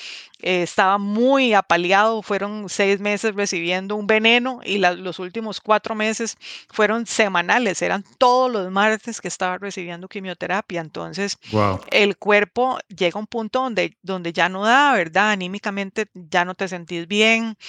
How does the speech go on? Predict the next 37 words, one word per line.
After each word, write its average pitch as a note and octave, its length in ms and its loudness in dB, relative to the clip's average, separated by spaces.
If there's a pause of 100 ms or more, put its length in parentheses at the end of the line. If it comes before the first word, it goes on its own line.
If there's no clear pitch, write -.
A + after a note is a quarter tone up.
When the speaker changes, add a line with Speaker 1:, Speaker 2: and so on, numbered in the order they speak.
(320)
Speaker 1:
Eh, F3+ 340 2
la F#3 140 4
comida, F#3+ 380 -2
como F#3 300 -6
les F3+ 160 -8
contaba F3+ 400 2
la F#3+ 120 4
vez F3+ 160 -2
pasada, G3 440 4
no G3+ 200 2
sabía G3+ 480 4
nada, A3 420 4
pero F#3+ 240 -2
sabes F3 340 -2
que - 100 -2
tenés F3+ 340 -2
que G#3+ 100 2
alimentarte, G3 880 -2 (380)
aunque F3+ 300 -6
no F3 120 -8
te F#3 140 -4
sepa G3 360 -2
nada. A#3+ 340 2 (880)
Pero, F3+ 640 4 (540)
pero G3+ 200 0
bueno, A#3 420 2
hay F#3 220 2
que A3 160 0
ser A#3 160 0
muy, A#3 360 -2 (140)
muy G#3 280 -8
fuerte A#3+ 480 2
de A#3+ 180 4
mente, A3+ 440 0
digo G3+ 260 0
yo, G#3 300 -4 (380)
em, F3+ 380 0